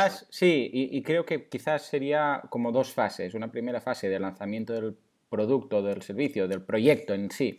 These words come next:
Speaker 2: en la cual hay la preautorización, los cuarenta días de campaña, etcétera, y s-, en el caso de que se funde realmente y de que entonces ese,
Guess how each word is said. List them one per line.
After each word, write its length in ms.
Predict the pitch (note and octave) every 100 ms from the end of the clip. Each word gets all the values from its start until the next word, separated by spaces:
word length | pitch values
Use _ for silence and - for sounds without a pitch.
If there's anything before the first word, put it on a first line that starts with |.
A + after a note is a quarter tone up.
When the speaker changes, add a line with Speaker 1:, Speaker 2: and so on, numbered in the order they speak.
| - - - -
Speaker 2:
en 120 | G#2
la 100 | A2
cual 300 | G2+ C3+ A#2 -
hay 140 | A2
la 160 | G2+ F#2
preautorización, 840 | F#2+ F#2 F#2+ F#2+ G2 A2 C#3+ C#3 C3
los 120 | A#2
cuarenta 320 | G2+ G2 G2
días 200 | F#2 G2
de 80 | G2+
campaña, 600 | G#2 G#2 B2+ B2+ B2 B2
etcétera, 480 | - D3 D3 E3+ -
y 80 | D3+
s-, 180 | - C3
en 100 | A2+
el 60 |
caso 260 | A2+ D3 C3+
de 120 | G#2+
que 80 | G2+
se 140 | G#2
funde 360 | - D#3+ E3 D#3+
realmente 800 | D3+ D3+ D3+ E3 E3 C3+ G2 - _ _ -
y 100 | C3+
de 180 | B2+ -
que 200 | A#2+ -
entonces 720 | A#2 A2+ D3+ D#3+ A#2 G2+ -
ese, 320 | A#2 - A2+